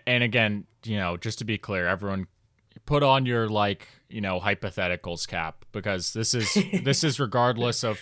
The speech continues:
Speaker 1: whether Oregon, you know, whether we think Oregon will or won't win out. This is, let's just hypothetically assume Oregon does win out, right? What's the difference there? For me, what changed about this weekend was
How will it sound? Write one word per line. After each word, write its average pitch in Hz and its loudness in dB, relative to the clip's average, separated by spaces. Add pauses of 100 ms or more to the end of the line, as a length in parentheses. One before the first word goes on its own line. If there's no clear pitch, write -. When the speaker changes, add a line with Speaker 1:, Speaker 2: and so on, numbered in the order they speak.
(140)
Speaker 1:
whether 110 2
Oregon, 101 -2 (160)
you 107 -8
know, 90 -2
whether 107 0
we 101 -6
think 107 -4
Oregon 98 -4
will 98 -2
or 95 -2
won't 90 -2
win 90 -4
out. 80 -4 (340)
This 131 -4
is, 113 0
let's 139 2
just 143 -2
hypothetically 123 2
assume 104 -2
Oregon 95 -4
does 92 0
win 82 -6
out, 76 -12 (100)
right? 85 -6 (640)
What's 110 0
the 110 -2
difference 90 -2
there? 80 -4 (580)
For 135 0
me, 127 2
what 110 2
changed 120 0
about 104 0
this 98 -4
weekend 92 -4
was 104 0